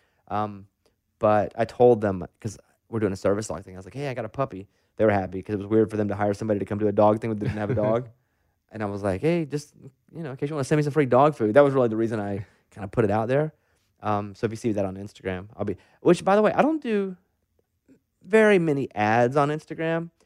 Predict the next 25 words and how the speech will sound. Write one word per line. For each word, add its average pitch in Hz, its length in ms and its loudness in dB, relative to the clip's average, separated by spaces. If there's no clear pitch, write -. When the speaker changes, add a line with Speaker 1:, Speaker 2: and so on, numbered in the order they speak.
Speaker 1:
I - 80 -4
did 156 220 2
one 170 180 2
over 135 500 2
the, 104 320 -6
um, 101 360 -20
over 120 100 -12
the 117 100 -2
weekend. 175 440 -6
Why 175 140 -12
do 220 60 -10
we 262 100 -14
have 262 100 -14
an 233 60 -16
extended 135 340 -14
weekend? 95 380 -14
Speaker 2:
Uh, 139 1040 -16
Speaker 1:
Or 127 60 -2
did 131 100 6
we 131 120 4
not 123 160 0
have 131 100 -6
an 127 60 -12
extended 131 220 -16
weekend? 143 320 -14